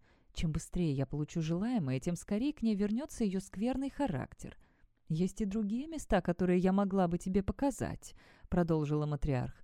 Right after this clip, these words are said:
«Может, устроить тебе экскурсию по дому и показать портреты всех моих любимых внуков?»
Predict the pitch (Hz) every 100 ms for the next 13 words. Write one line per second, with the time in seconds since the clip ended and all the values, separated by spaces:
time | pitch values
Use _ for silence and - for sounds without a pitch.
0 | - - - 247 240 233 226 - 202 190
1 | 196 190 185 180 - 208 196 214 196 208
2 | 202 311 330 147 - - 175 190 196 190
3 | 185 220 220 208 - 208 208 202 - 214
4 | 196 220 226 214 233 370 - 120 -